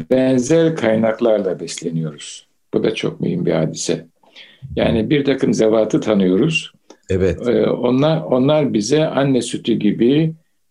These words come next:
Speaker 1: e, maddi de ama esas manevi besliyorlar. Hiçbir karşılık beklemiyorlar. E,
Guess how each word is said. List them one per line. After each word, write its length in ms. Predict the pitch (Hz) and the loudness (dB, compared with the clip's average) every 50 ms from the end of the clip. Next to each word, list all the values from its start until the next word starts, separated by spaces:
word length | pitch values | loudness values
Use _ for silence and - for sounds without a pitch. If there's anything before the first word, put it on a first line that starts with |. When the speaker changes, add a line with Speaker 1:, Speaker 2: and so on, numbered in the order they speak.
| - - | -6 -2
Speaker 1:
e, 200 | 110 107 - - | -2 0 0 2
maddi 640 | 98 101 117 120 113 110 113 139 156 175 - - | 2 2 2 2 0 0 2 2 4 4 4 4
de 240 | 123 135 165 185 - | 2 2 2 2 2
ama 240 | 110 107 113 107 107 | 0 0 0 0 0
esas 420 | 104 101 - 131 120 117 - - | -2 -2 -2 -2 -2 -2 -2 -2
manevi 760 | 120 107 101 98 101 101 104 104 113 131 160 185 185 170 156 - | -2 0 0 2 2 2 2 2 2 2 2 2 0 -2 -4 -2
besliyorlar. 720 | 101 107 104 104 - - 113 107 90 92 135 160 175 - - | 0 0 0 0 0 -2 0 0 2 2 2 0 0 0 -2
Hiçbir 340 | - 127 - - 120 117 | -4 -6 -4 -4 -4 -2
karşılık 560 | - 113 104 - - - - - - - _ - | -2 -2 -2 -2 -4 -4 -6 -8 -10 -8 _ -4
beklemiyorlar. 840 | 107 101 - - - - - 87 82 82 87 101 143 185 208 - - _ _ _ _ _ _ - - - - _ _ _ _ - | -4 -4 -2 -2 -2 -2 0 0 0 0 0 0 0 0 -2 -4 -10 _ _ _ _ _ _ -20 -20 -20 -20 _ _ _ _ -2
E, 480 | 110 110 110 107 107 107 113 110 110 | 0 0 2 2 2 2 0 0 0